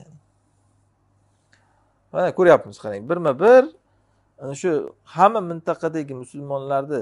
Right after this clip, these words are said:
sotsialistliklaridan foydalanib, o'sha mintaqalardagi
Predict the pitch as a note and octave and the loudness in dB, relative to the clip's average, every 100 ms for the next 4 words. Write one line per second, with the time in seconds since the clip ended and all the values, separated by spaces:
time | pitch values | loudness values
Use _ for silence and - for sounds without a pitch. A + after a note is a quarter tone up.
0 | - - C#3+ C#3+ E3 D3+ D3+ - D#3 - | -8 -12 -12 -6 -4 -4 -8 -14 -12 4
1 | E3 E3 E3+ G3 D#3 D3 C3+ B2+ B2+ A3+ | 6 6 4 -6 -6 -6 -4 -6 -6 -6
2 | C4 _ _ _ _ D#3 D#3+ B3 A3 F#3 | -8 _ _ _ _ -8 -6 -6 -6 -6
3 | D#3+ D#3 D3+ C#3 C3+ B2+ | -4 -2 -4 -4 -8 -8